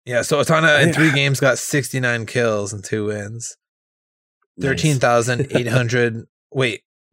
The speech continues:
Speaker 1: damn, bro. That's three games. You got thirteen thousand eight hundred damage.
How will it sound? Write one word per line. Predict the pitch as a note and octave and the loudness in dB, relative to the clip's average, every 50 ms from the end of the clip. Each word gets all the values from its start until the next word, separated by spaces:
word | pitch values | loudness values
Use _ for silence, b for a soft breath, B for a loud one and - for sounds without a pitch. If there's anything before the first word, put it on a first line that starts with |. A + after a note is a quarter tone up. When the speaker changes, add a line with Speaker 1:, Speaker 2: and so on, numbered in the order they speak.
| _ _ - | _ _ -12
Speaker 1:
damn, | - - D#3 E3+ D#3+ C#3 B2 A2+ G#2 G#2 | -8 -4 -2 0 0 2 2 0 0 -2
bro. | G2+ A2+ A#2+ B2+ C3 B2 | 0 0 2 2 2 2
That's | C3+ D3+ E3 D3+ | 2 0 0 -2
three | - - C3+ D3 C#3+ | -4 -6 -4 -4 -4
games. | C3 C3+ C#3+ C#3 C3+ C#3+ | -2 -2 -2 -2 -2 -2
You | D3+ | -2
got | D3+ C#3+ - - | -2 -2 -2 -2
thirteen | - C3 B2 A#2 C#3+ C3+ B2+ A#2 | -2 -2 -2 -2 -2 -4 -2 0
thousand | B2 A#2+ A#2+ A#2 A#2 | 0 0 0 -2 -4
eight | A2+ A#2 A2+ | -4 -4 -4
hundred | A#2+ A#2+ A2+ A2+ A#2+ | -4 -6 -6 -8 -10
damage. | - G#2+ G#2 G2+ G2 G2+ G#2 A2+ - - | -10 -8 -8 -10 -10 -14 -18 -20 -20 -20